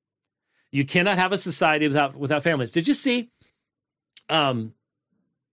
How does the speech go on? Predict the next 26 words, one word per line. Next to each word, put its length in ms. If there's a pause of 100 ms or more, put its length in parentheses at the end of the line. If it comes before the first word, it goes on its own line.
(1040)
another 400
video 540
popped, 460 (560)
popped 220
on 160
through 180
Twitter? 340 (1900)
It 140
was 320
at 300
a 160
Waffle 360
House. 400 (2000)
And 600
it 100
was, 460 (760)
I 100
think, 360
Christmas 380
Eve 200
or 40
Christmas. 480 (480)
One 140
of 60
the 100
two. 120